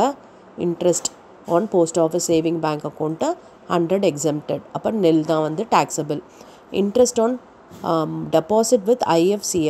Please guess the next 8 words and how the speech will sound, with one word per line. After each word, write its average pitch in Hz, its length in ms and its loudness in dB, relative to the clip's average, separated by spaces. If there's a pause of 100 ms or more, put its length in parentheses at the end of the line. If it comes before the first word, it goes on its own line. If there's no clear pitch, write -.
ஐ, - 20 -8 (180)
ஃபைவ் 165 260 2
ஹண்ட்ரட். 156 300 -6 (420)
இது 254 180 0
வந்து 240 240 2
fully 196 260 0 (100)
taxable 151 540 0
தான். 139 100 -6